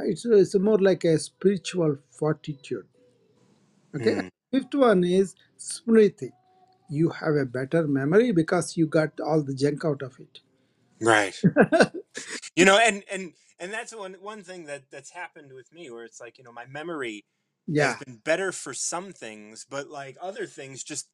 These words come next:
Speaker 2: leave. I don't,
Speaker 1: Yeah.
Speaker 2: I don't, I don't need it.
Speaker 1: But then you have more,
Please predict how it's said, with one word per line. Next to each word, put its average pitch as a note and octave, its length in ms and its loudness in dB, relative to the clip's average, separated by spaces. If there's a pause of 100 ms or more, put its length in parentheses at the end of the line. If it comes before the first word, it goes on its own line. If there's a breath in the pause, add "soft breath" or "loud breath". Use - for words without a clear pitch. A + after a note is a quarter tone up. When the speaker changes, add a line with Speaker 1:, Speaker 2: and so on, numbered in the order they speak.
(100)
Speaker 2:
leave. D3 280 -12 (380)
I D3 80 -12
don't, F#3+ 160 -8
Speaker 1:
Yeah. - 120 -6
Speaker 2:
I - 20 -10
don't, F#3 220 -10 (300)
I F3 60 -12
don't G3+ 160 -8
need G#3+ 140 -8
it. G#2+ 140 -14 (680)
Speaker 1:
But B3 140 4
then D4+ 200 6
you B3 140 6
have A3+ 240 2
more, B3 380 0